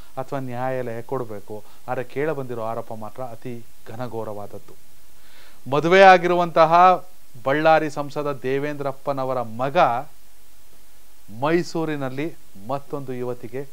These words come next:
ವಂಚಿಸಿದ್ದಾರೆ. ಮದುವೆ ಆಗವ್ರೆ, ಇನ್ನೊಂದು ಯುವತಿ ಜೊತೆ ಲವ್ ಡವಿ. ಲೋಕಸಭಾ ಚುನಾವಣೆಯ ಹೊಸ್ತಿಲಲ್ಲಿ ಬಿ ಜೆ ಪಿ ಸಂಸದ ದೇವೇಂದ್ರಪ್ಪ ಅವರ ಕುಟುಂಬದ ಕತೆ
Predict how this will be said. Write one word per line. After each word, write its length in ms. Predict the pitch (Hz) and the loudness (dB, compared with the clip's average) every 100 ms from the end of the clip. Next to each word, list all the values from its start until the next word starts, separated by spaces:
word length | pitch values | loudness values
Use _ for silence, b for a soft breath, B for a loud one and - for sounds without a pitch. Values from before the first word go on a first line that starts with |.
| b b b b - - - - - - 110 113 | b b b b -12 -10 -10 -10 -10 -10 -8 -4
ವಂಚಿಸಿದ್ದಾರೆ. 1200 | 135 180 170 139 131 - 123 117 113 120 110 98 80 - - - - 113 | -4 -4 -6 -8 -8 -8 -6 -6 -6 -6 -8 -8 -10 -10 -10 -10 -10 -8
ಮದುವೆ 200 | 110 151 | -2 0
ಆಗವ್ರೆ, 540 | 160 139 123 160 190 | 0 0 -4 -6 -8
ಇನ್ನೊಂದು 260 | 190 185 175 | -8 -6 -2
ಯುವತಿ 240 | 160 151 | -2 -2
ಜೊತೆ 260 | 135 127 127 | -4 -4 -4
ಲವ್ 320 | 127 123 120 | -4 -4 -6
ಡವಿ. 280 | 110 98 98 - - - - - b b b b b - | -8 -8 -10 -10 -10 -10 -10 -10 b b b b b -6
ಲೋಕಸಭಾ 680 | 123 180 196 202 180 160 147 | 8 8 10 6 4 6 6
ಚುನಾವಣೆಯ 680 | 127 139 156 151 143 131 120 | 6 2 6 6 4 2 0
ಹೊಸ್ತಿಲಲ್ಲಿ 840 | 107 127 - 160 151 147 160 185 | 0 -4 -2 -2 -2 0 2 0
ಬಿ 240 | 127 135 | 0 -4
ಜೆ 160 | 160 160 | -2 -4
ಪಿ 220 | 143 127 | -4 -8
ಸಂಸದ 580 | - 120 131 139 135 113 | -6 -8 -6 -4 -2 -4
ದೇವೇಂದ್ರಪ್ಪ 580 | 107 123 139 135 131 - | -4 -6 -4 -4 -4 -2
ಅವರ 220 | 123 120 110 98 | -2 -2 -4 -6
ಕುಟುಂಬದ 800 | - 113 175 170 139 117 104 90 - - - - - - - - - - - - - - | -8 -6 -2 -2 0 -2 -4 -8 -10 -10 -10 -10 -10 -10 -10 -10 -10 -10 -10 -10 -10 -6
ಕತೆ 720 | 135 131 175 120 139 - | -4 0 2 2 -2 -6